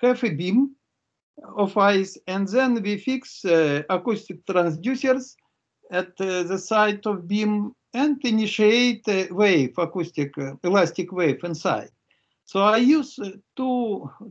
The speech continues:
two methods to initiate wave. The, the first method is just I use shock by screwdriver, uh, shot, shock by screwdriver,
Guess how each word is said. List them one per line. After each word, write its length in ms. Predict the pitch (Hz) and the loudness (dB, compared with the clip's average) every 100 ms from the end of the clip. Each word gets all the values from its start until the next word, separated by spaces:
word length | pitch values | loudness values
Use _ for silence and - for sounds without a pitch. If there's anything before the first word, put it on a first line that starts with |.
| - | -8
two 440 | 233 220 214 190 _ _ _ _ | -2 0 -2 -4 _ _ _ _
methods 540 | 190 202 170 - - - - | 0 2 2 -2 -6 -8 -2
to 120 | 156 | 0
initiate 520 | 165 156 165 151 143 156 - | 0 -2 0 0 0 -8 -8
wave. 440 | 165 147 113 107 _ _ _ _ _ - | -4 -2 -2 -6 _ _ _ _ _ -8
The, 600 | 143 175 175 165 170 165 | 0 2 2 0 -2 -6
the 180 | 156 170 | -4 -4
first 320 | 175 302 - | 0 -2 0
method 440 | 269 254 226 240 - | 2 2 2 -2 -2
is 180 | 269 214 | -4 -2
just 400 | 214 247 233 208 | 0 0 0 -2
I 60 | |
use 380 | 190 220 226 - - | 0 0 -2 -6 -16
shock 380 | - - 226 226 - - | -6 -2 -2 -4 -20 -12
by 500 | 151 175 170 175 170 | 0 2 4 4 0
screwdriver, 840 | 156 - 240 196 180 143 113 104 - _ _ _ _ | -2 0 2 4 4 4 2 -6 -10 _ _ _ _
uh, 300 | 165 147 147 | -2 -2 -2
shot, 320 | 151 214 196 - - | -4 -2 -2 -4 -20
shock 400 | - - 233 - 170 | -8 0 0 -2 -2
by 280 | 185 175 | 0 2
screwdriver, 840 | 165 - 269 262 240 233 226 214 196 | -2 -2 -2 0 2 4 4 0 -2